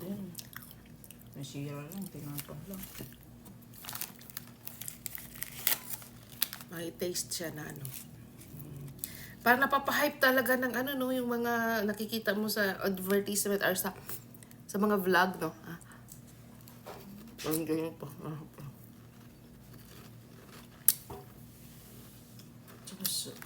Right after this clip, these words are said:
Speaker 1: alam mo yung reaction, napaka-over yung reaction ng ibang ano. Wow! Yes, masarap. Mm, mm.
Speaker 2: Mm.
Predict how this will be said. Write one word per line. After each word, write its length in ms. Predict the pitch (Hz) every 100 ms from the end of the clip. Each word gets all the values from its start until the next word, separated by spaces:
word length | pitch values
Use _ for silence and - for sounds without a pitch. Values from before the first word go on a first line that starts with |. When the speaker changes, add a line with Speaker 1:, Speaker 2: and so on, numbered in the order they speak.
| - - -
Speaker 1:
alam 220 | 165 180 185
mo 60 | 190
yung 160 | 185
reaction, 480 | 180 165 160 - 165 160
napaka-over 960 | 147 143 143 135 143 - 165 147 147 147
yung 160 | 143 143 135
reaction 360 | 135 - 139 135
ng 120 | 135
ibang 220 | 135 135 131
ano. 180 | 131 131 - - - - - - - 139
Wow! 240 | 143 135 - - - - -
Yes, 240 | - - -
masarap. 420 | 131 - - 139 - -
Mm, 160 | 190 233
mm. 440 | - - 185 202 - - - - -
Speaker 2:
Mm. 800 | 170 165 156 165 170 165 185 165